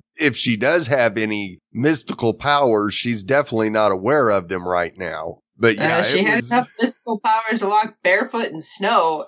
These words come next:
Speaker 2: after all the snow we had here
Speaker 1: Right.
Speaker 2: lately. Um, I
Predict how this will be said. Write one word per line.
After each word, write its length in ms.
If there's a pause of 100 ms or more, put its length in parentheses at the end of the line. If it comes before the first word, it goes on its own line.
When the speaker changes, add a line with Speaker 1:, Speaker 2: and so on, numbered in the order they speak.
Speaker 2:
after 420
all 340
the 80
snow 440
we 200
had 300
here 400
Speaker 1:
Right. 340
Speaker 2:
lately. 280
Um, 320
I 220